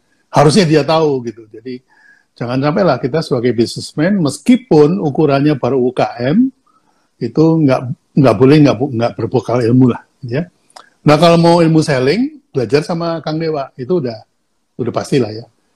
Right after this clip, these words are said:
Karena kalau branding itu emang beyond marketing dan beyond selling. Bukan lebih tinggi posisinya, tapi setelah urusan marketing dan selling selesai, barulah branding itu, eh, di-, digunakan,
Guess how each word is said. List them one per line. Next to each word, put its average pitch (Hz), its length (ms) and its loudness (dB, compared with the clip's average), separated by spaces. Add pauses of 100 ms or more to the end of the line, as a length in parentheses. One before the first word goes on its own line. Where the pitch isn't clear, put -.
(100)
Karena 139 160 -2
kalau 139 200 4
branding 131 400 4
itu 156 120 0
emang 139 400 -2 (160)
beyond 131 320 4
marketing 123 520 -2
dan 117 160 -4
beyond 113 280 0
selling. 123 320 0 (520)
Bukan 156 400 4
lebih 143 240 4
tinggi 254 360 6
posisinya, 139 600 -2 (440)
tapi 147 320 0
setelah 185 520 0
urusan 180 480 2
marketing 180 560 0
dan 139 240 2
selling 143 400 0
selesai, 135 880 -4 (440)
barulah 127 520 2
branding 127 600 2
itu, 175 120 -2 (1120)
eh, 127 220 -6 (140)
di-, 139 200 2
digunakan, 117 720 -2